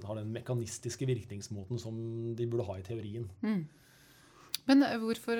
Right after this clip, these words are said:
Speaker 2: Australia og New Zealand? Hvorfor kjøre en kliniske studier der?
Speaker 1: Nei, det høres kanskje litt, eh, tungvint ut, men, eh,
Speaker 2: Det er derfor jeg spør.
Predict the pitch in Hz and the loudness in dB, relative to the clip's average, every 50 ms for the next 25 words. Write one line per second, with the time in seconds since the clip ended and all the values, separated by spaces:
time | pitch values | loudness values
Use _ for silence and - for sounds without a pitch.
0 | 233 240 233 - - 202 175 160 156 151 160 170 170 175 180 175 - 156 135 156 | 2 0 0 -2 0 2 2 2 2 0 -2 -2 -2 -2 -4 -2 -2 -2 -2 -2
1 | 190 277 - - 220 214 - 233 220 - 214 196 190 185 185 185 - 190 175 165 | -4 -4 -4 -4 -6 -6 -6 -8 -8 -8 -8 -6 -6 -6 -6 -6 -4 -4 -4 -4
2 | 160 - - 180 - - 156 156 156 151 156 147 - - - - - 139 139 165 | -6 -6 -8 -10 -8 -6 -6 -6 -4 -4 -4 -4 -6 -6 -8 -4 -2 0 2 2
3 | 196 226 247 240 220 190 156 151 - 175 147 123 135 131 120 - - - 131 127 | 2 2 0 0 0 2 2 2 2 0 0 0 2 2 2 2 0 -2 0 2
4 | 123 123 120 120 120 117 117 117 113 117 113 - 143 117 95 98 98 151 180 180 | 2 2 4 2 2 2 0 0 -2 -4 -2 -2 -2 -2 -2 -2 -2 -2 -2 -2
5 | - - 160 156 151 151 151 147 147 147 147 143 143 135 131 127 - - - 214 | -2 -4 -2 -2 -2 -2 -4 -4 -2 -2 -2 -2 -2 -4 -4 -6 -10 -6 0 4
6 | 190 175 - - 226 - - - - - | 4 4 4 2 -2 -4 -4 -8 -2 0